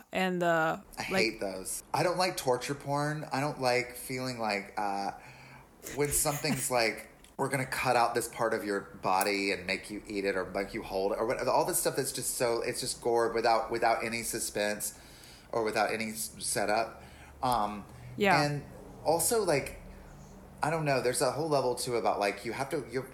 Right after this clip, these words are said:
Speaker 2: I mean, I do want someone to root for. I think it's why I do, like, a Final Girl thing. And a lot of those, a lot of those, I haven't seen a lot of those movies. That's why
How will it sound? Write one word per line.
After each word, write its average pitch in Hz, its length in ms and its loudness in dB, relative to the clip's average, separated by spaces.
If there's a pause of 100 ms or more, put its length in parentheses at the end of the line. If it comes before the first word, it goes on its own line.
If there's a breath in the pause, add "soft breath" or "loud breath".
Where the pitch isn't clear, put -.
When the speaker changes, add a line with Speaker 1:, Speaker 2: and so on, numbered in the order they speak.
Speaker 2:
I 123 40 0
mean, 131 160 -4
I 127 100 0
do 135 260 -2
want 135 220 0
someone 127 220 -2
to 107 80 0
root 98 240 -2
for. 135 180 0
I 127 60 2
think 147 160 -4
it's 131 180 -4
why 101 140 2
I 95 40 0
do, 104 140 -4
like, 104 160 -2
a 101 60 -6
Final 104 320 -2
Girl 113 200 -2
thing. 127 200 -4
And 117 80 -4
a 113 40 0
lot 127 180 2
of 160 60 -2
those, 139 360 0
a - 40 -4
lot 123 240 2
of 147 120 -2
those, 120 420 2 (300 loud breath)
I 143 80 4
haven't 202 240 2
seen 139 260 0
a 139 80 2
lot 139 140 6
of 139 40 2
those 135 200 0
movies. 135 240 -2
That's 131 180 0
why 110 280 2